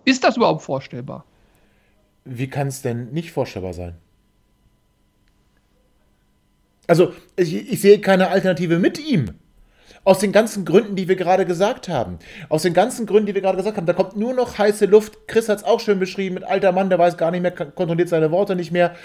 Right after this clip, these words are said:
Speaker 2: Ja, das kommt mir ja auch so vor. Dann müssen wir ihn doch mal irgendwie auch erlösen. Also jetzt nicht erlösen im, im Sinne von, von ganzheitlich, sondern erlösen von Hannover sechsundneunzig. Aber
Speaker 1: Aber dann
Speaker 2: vor-
Speaker 1: kommt doch Kind vom Kind.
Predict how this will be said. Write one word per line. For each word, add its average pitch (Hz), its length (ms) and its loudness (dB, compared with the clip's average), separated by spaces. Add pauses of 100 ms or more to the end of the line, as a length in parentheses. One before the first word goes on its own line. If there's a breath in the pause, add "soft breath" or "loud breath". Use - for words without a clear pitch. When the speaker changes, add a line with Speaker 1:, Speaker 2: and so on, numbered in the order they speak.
(300 loud breath)
Speaker 2:
Ja, 277 120 8
das 262 280 2
kommt 254 220 -2
mir 240 80 0
ja 220 100 6
auch 285 140 -2
so 302 100 -4
vor. 151 300 2 (320 loud breath)
Dann 226 140 6
müssen 247 240 -4
wir 240 80 -6
ihn 233 80 -6
doch 214 200 0
mal 214 180 2
irgendwie 208 280 6
auch 180 120 0
erlösen. 196 560 2 (200)
Also 151 180 2
jetzt 160 160 0
nicht 202 180 -4
erlösen 170 420 4
im, 156 240 -10
im 147 140 -8
Sinne 156 220 0
von, 135 260 -4
von 131 180 -4
ganzheitlich, 214 540 0
sondern 160 260 0 (340 loud breath)
erlösen 151 380 4
von 147 140 -4
Hannover 139 180 0
sechsundneunzig. 165 500 -2
Aber 139 260 0
Speaker 1:
Aber 214 120 0
dann 254 100 2
Speaker 2:
vor- 254 40 2
Speaker 1:
kommt 269 180 0
doch 262 100 -2
Kind 294 200 -4
vom 262 140 -4
Kind. 170 300 -8